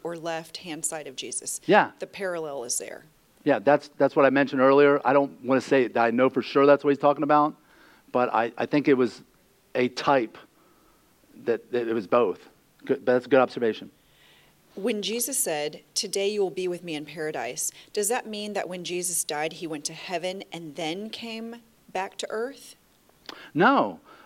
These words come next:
Speaker 2: Um, so, like, the, uh, some of the catechisms talks about how Jesus descended into hell,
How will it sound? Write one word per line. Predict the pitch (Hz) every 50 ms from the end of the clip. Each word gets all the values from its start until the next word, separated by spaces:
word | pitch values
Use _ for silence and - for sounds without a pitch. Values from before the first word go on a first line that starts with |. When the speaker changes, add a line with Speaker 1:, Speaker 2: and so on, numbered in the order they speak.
| _ -
Speaker 2:
Um, | 156 160 160 147 139 135 131 135 -
so, | - - - 196 180 175 160 156 - - _ _ _ _ _ _ _ _ _ _ _ _ _ _ _ _
like, | 139 156 160 160 127 - - _ - _ _ -
the, | - 165 165 160 156
uh, | 143 131 123 123 117 120 127 135
some | - 190 196
of | 208
the | 190
catechisms | 156 - - 165 160 175 180 - 190 185 175 185 165
talks | - 170 147 -
about | - 151
how | 139 139
Jesus | 120 120 139 151 139
descended | - - 123 - - 147 143 143
into | 135 131 127 120
hell, | 117 127 131 147 165 190 208 202